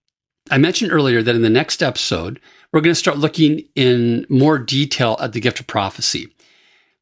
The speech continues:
First Corinthians fourteen one tells us to eagerly desire spiritual gifts, especially the gift of prophecy. We just read a part of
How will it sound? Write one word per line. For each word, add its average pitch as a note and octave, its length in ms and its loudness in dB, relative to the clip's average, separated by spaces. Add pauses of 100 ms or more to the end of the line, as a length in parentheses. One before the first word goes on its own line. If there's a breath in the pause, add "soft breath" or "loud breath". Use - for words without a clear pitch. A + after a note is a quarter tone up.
(120)
First - 260 -2
Corinthians F3+ 340 2
fourteen D#3 500 0
one B2 200 0
tells D3+ 400 -2
us D#3 160 -2
to A2 420 0
eagerly E3 440 2
desire B2+ 500 0
spiritual A2+ 440 -4
gifts, A2 400 -2 (360 loud breath)
especially E3+ 920 0
the C3 160 -2
gift B2 320 -2
of - 100 -10
prophecy. - 760 -6 (1300)
We F3 180 2
just C4 300 0
read A2+ 440 0 (100)
a A#2 60 -6
part C#3 480 -2
of A2 300 -2